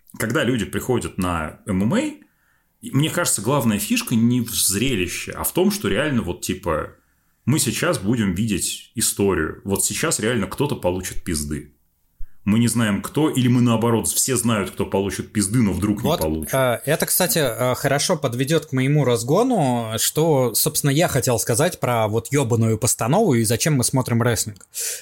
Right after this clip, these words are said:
Speaker 2: Э, то есть для меня спорт — это вообще, э, как сказать, э, сериал,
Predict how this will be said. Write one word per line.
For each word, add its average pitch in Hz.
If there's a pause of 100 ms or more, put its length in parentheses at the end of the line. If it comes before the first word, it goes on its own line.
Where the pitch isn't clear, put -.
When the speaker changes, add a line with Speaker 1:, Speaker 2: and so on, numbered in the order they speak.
(100)
Speaker 2:
Э, 110 (420)
то 160
есть 143
для 139
меня 180
спорт — - (140)
это 147
вообще, 156 (280)
э, 123 (440)
как 139
сказать, 110 (460)
э, 113 (100)
сериал, 214